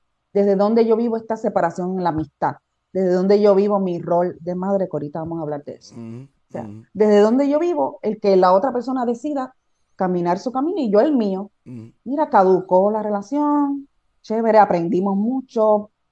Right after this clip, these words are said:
Speaker 1: tuvimos muchos tiempos felices, sufrimos también, era
Speaker 2: Ujú.
Speaker 1: parte del crecimiento mutuo. Pero fíjate, ya maduramos, creo que esta relación llegó a un proceso de maduración y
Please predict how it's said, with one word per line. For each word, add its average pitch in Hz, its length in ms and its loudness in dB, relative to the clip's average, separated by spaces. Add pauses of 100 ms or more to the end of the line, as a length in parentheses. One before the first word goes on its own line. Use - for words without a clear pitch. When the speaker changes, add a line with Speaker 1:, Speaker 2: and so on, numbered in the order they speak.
(320)
Speaker 1:
tuvimos 180 340 -2
muchos 190 260 -2
tiempos 180 320 -4
felices, 202 520 -2
sufrimos 165 500 -4
también, 190 560 -4
era 165 100 -2
Speaker 2:
Ujú. 113 60 -6
Speaker 1:
parte 151 240 -2
del 156 120 -2
crecimiento 147 580 -6
mutuo. 220 440 -8 (460)
Pero 220 200 -2
fíjate, 302 560 -10 (140)
ya 214 340 -2 (180)
maduramos, 214 760 2
creo 247 380 -8
que 214 80 -8
esta 214 280 -10
relación 233 400 -6 (140)
llegó 202 480 -2 (340)
a 202 80 -8
un 202 80 -4
proceso 214 380 -2
de 214 100 6
maduración 294 960 0 (640)
y 320 120 -6